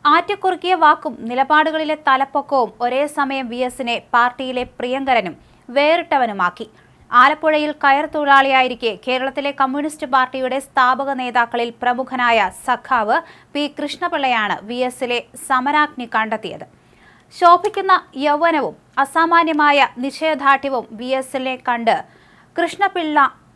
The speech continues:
നാൽപതുകളുടെ ആദ്യം കുട്ടനാട്ടിലെ കർഷക തൊഴിലാളികളെ സംഘടിപ്പിക്കുന്നതിന് നിയോഗിക്കുകയായിരുന്നു. കൊല്ലും കൊലയും പതിവാക്കിയിരുന്ന ജന്മികളും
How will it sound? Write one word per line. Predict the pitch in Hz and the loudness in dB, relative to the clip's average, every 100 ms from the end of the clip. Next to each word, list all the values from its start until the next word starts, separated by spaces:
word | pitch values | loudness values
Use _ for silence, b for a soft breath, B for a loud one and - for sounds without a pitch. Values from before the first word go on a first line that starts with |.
| 254 254 | -6 4
നാൽപതുകളുടെ | 285 330 320 370 339 320 302 262 | 6 6 2 0 0 2 6 8
ആദ്യം | 269 269 262 262 | 6 2 -4 -6
കുട്ടനാട്ടിലെ | 262 285 269 262 269 262 262 277 | -2 0 2 2 0 -2 0 0
കർഷക | 269 - 330 320 311 | 0 -2 -4 -4 -2
തൊഴിലാളികളെ | 269 262 247 240 247 254 247 | 0 4 2 2 -2 -4 -4
സംഘടിപ്പിക്കുന്നതിന് | 254 233 254 254 240 233 226 220 175 - - | -6 -4 -8 -8 -8 -6 -4 -4 -6 -8 -12
നിയോഗിക്കുകയായിരുന്നു. | 240 254 269 277 247 202 185 196 254 _ _ b b b b b b - | -6 -4 -4 -6 -6 -2 -2 -2 -8 _ _ b b b b b b 4
കൊല്ലും | 339 339 403 392 | 6 6 2 2
കൊലയും | 370 349 359 349 | 2 4 2 2
പതിവാക്കിയിരുന്ന | 311 294 311 320 311 294 285 285 - 214 | 4 4 4 2 0 -4 -2 0 -2 -2
ജന്മികളും | 254 262 277 247 | -2 -2 2 2